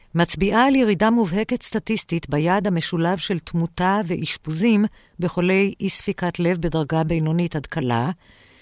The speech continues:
שטופלו באנטגוניסטים של אלדוסטרון, A A.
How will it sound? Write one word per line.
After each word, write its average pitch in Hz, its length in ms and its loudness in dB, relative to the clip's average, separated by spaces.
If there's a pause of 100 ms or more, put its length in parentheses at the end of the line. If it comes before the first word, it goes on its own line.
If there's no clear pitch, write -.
(140)
שטופלו 202 520 0
באנטגוניסטים 190 840 0
של 214 180 -2
אלדוסטרון, 165 800 -2 (360)
A 185 320 2
A. 107 380 0